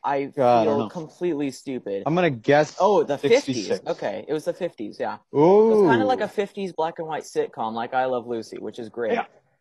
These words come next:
Speaker 1: Uh, I don't love Lucy. I'm already dedicated to a crush.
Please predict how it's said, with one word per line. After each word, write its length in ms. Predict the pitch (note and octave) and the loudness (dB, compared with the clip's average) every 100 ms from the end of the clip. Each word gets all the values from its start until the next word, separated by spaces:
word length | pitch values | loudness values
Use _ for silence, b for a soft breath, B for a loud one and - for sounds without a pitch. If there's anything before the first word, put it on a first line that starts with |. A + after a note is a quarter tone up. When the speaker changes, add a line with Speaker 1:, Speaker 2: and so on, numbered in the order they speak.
| _ E3 F#3 | _ -12 -6
Speaker 1:
Uh, 420 | C3 B2+ A#2 A2+ - | -4 -2 -4 -6 -2
I 300 | C3+ C3 B2 _ - | 0 0 -4 _ -6
don't 260 | D#3+ D#3+ C#3 | -2 -2 -2
love 240 | C3 A2+ | -4 -4
Lucy. 340 | A#2+ A#2+ - A#2 | -6 -6 -6 -8
I'm 140 | A2+ | -6
already 300 | A2+ A#2 A#2 | -6 -6 -6
dedicated 600 | A#2+ A2+ A2+ B2 G#2+ G2+ | -6 -6 -8 -8 -10 -10
to 140 | A2+ | -10
a 40 | G#2 | -12
crush. 480 | - A2 G#2+ - | -8 -8 -8 -14